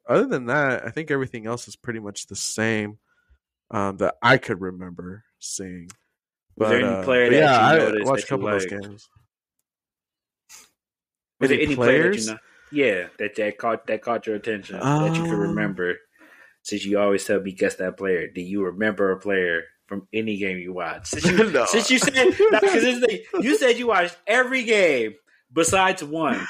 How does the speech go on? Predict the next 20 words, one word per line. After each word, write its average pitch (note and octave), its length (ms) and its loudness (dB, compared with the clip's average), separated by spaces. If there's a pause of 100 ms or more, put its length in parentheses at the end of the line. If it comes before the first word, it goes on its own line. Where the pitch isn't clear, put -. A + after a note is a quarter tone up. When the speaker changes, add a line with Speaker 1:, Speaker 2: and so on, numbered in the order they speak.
Speaker 2:
So F#3+ 180 0
out F3+ 180 4
of D3+ 120 2
all B3 180 6
the C#4 80 2
games A#3 240 4
you A3 100 -2
watched, D3 240 2
there, E3+ 180 2
was D#3+ 200 2
there C#3+ 160 4
one G3+ 380 0
player A3+ 200 4
you F#3 200 0
was E3+ 100 -4
like, C#3 200 -4
"Oh, B3 180 0
he's D#4 280 -6 (180)
really D#3 320 2
good. C3+ 360 2